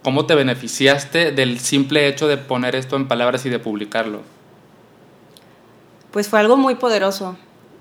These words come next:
Speaker 2: Yo creería, e incluso me atrevo a decir que ha sido como lo más, o sea, yo sé que la palabra suena media, media cursi, ¿no? Pero ha sido lo más valiente que me he atrevido a hacer. Em,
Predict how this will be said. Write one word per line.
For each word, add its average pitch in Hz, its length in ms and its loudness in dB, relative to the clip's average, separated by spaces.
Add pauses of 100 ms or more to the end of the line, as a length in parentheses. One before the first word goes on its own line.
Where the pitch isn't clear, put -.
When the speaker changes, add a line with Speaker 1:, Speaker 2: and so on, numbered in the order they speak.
(240)
Speaker 2:
Yo 214 280 4
creería, 240 640 4
e 254 60 0
incluso 214 360 -2
me 262 100 2
atrevo 220 280 2
a 262 80 6
decir 240 280 -2
que 233 80 -2
ha 233 60 -2
sido 226 320 0
como 233 240 0
lo 190 140 -2
más, 196 720 -2 (260)
o 180 100 2
sea, 170 240 2
yo 170 140 -2
sé 190 140 -8
que 208 100 -2
la 190 140 0
palabra 175 400 2
suena 185 280 -2
media, 170 440 -2 (760)
media 185 260 2
cursi, 220 520 2
¿no? 208 320 -2
Pero 190 300 0
ha 196 120 4
sido 262 180 -2
lo 262 100 2
más 208 200 2
valiente 208 400 2
que 220 80 -4
me 202 80 -2
he 190 40 -4
atrevido 190 340 -4
a 160 40 -2
hacer. - 320 -8 (760)
Em, 170 920 -2